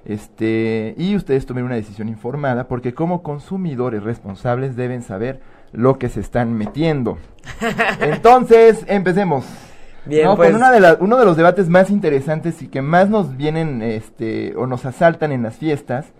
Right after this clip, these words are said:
Speaker 1: que es, este, el tema de la adicción, ¿no?
Speaker 2: Sí, no, el, el tema de, el, el, el, la principal de todas, que es la que nos tiene siempre en el
Speaker 1: Ujú.
Speaker 2: debate de la legalización de la marihuana, es,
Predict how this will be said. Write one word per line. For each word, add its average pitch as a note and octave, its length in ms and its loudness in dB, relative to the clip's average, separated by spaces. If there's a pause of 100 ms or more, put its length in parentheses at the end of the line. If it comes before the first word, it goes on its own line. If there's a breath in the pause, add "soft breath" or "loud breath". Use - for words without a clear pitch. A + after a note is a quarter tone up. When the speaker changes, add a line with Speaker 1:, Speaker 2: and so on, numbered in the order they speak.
(320 soft breath)
Speaker 1:
que D3+ 200 2
es, D3 140 -2
este, B2+ 340 -6
el A2+ 100 -6
tema C#3+ 240 -2
de A#2 100 -2
la G#2+ 120 -4
adicción, F#2 420 -10 (280)
¿no? F3 280 -4 (220)
Speaker 2:
Sí, F3+ 300 -6
no, D#3 280 -4
el, C3+ 240 -6
el B2 220 -8
tema D#3+ 260 -4
de, A#2+ 560 -2 (140)
el, B2 300 -8
el, B2 180 -10 (140)
el, C3 220 -10
la C#3+ 160 -2
principal G#3+ 420 -4
de A#3 80 0
todas, C3+ 520 -6 (280 soft breath)
que D3 80 -8
es C#3+ 60 -4
la D3+ 100 2
que C#3 80 -12
nos A#2 160 -12
tiene C3 260 -10
siempre B2 560 -8 (300 soft breath)
en A#2+ 140 -12
el B2 80 -8
Speaker 1:
Ujú. A#2+ 80 -6
Speaker 2:
debate C3+ 400 0
de C3+ 100 -4
la A#2 140 -4
legalización A2 580 -12
de C3 80 -12
la A#2+ 60 -12
marihuana, A2+ 640 -12
es, A#2 200 -16